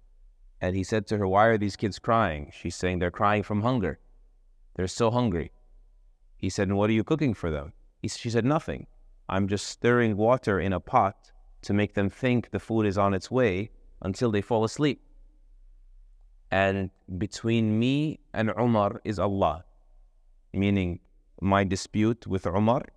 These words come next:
Allah will settle it and get my vengeance against Umar ibn al-Khattab. He's Umar, she doesn't know. So he said to her, "And how can Umar even know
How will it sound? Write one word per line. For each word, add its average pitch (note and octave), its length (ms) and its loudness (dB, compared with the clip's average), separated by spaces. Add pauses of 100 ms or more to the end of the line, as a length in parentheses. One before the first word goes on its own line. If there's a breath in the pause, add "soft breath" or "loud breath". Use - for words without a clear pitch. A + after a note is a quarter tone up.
(380)
Allah G#2 400 2
will F#2+ 140 -2
settle F#2+ 400 -2
it F#2+ 260 -2
and F#2 140 -2
get F#2 180 -2
my F#2 140 2
vengeance F2 440 0
against F2 240 -2
Umar E2 320 -2 (680)
ibn F2 160 -2
al-Khattab. D#2+ 480 -2 (300)
He's F#2 200 -2
Umar, E2+ 260 2
she - 120 -6
doesn't D#2 260 -2
know. D#2 180 -6 (1600)
So F#2+ 380 -2
he G#2 160 0
said A2 380 0
to G#2+ 160 -2
her, G#2+ 200 0
"And G2 180 -2
how A2+ 300 0
can A#2 180 -2
Umar G2+ 480 0 (540)
even G#2 380 2
know G2+ 440 2